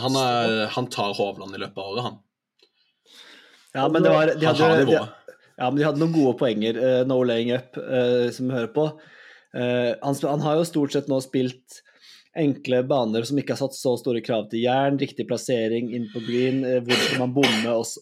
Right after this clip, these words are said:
Speaker 3: bo-, bomme og så videre. Så han på en måte, han har jo ikke, som de sier, han kom, sånn som er nå, så vinner han jo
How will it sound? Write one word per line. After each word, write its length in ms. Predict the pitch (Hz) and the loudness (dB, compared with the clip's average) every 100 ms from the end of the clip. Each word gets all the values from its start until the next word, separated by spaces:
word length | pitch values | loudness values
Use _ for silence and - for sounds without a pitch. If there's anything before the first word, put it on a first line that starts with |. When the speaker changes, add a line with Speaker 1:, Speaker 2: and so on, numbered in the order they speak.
| _ | _
Speaker 3:
bo-, 280 | 127 123 123 | -10 -6 -6
bomme 300 | 131 123 113 | -4 -2 -2
og 80 | 113 | -2
så 100 | 131 | -2
videre. 380 | 123 107 143 165 - - - _ _ | -2 2 0 0 -4 -20 -20 _ _
Så 140 | - | -2
han 100 | 143 | 0
på 80 | 139 | 2
en 60 | 165 | 0
måte, 160 | - 139 | 2 2
han 140 | 135 | 2
har 160 | 135 117 | 2 0
jo 60 | |
ikke, 180 | - 147 143 139 - _ _ _ | 2 2 2 0 -10 _ _ _
som 140 | 147 | 0
de 80 | 139 120 | 0 2
sier, 180 | 151 143 | 2 2
han 80 | |
kom, 220 | 139 143 139 139 139 135 | 2 0 2 2 2 0
sånn 160 | 139 | -2
som 80 | 131 | 0
er 80 | 131 | 0
nå, 80 | 131 | 0
så 180 | 131 143 | 0 0
vinner 220 | 135 120 123 | 0 0 0
han 80 | |
jo 80 | 139 | 0